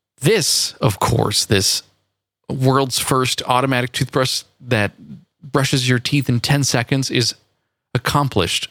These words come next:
thanks to a flexible mouthpiece. Three years in the making, they say, that vibrates every tooth clean just by pressing a button.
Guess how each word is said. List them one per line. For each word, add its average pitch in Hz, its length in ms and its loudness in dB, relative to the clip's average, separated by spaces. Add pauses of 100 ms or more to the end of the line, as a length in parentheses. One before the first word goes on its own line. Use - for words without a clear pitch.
thanks 135 340 -2
to - 340 0
a 123 60 0
flexible 185 800 0
mouthpiece. 147 840 0 (320)
Three 120 420 0
years 160 420 2
in 170 80 0
the 165 80 2
making, 147 420 0
they 98 160 4
say, 95 460 0 (440)
that 101 200 -2
vibrates 147 840 0 (200)
every 151 380 2
tooth - 480 -2
clean 123 540 2 (540)
just 123 300 0
by 139 160 2
pressing 113 540 0
a 113 80 0
button. 110 540 -2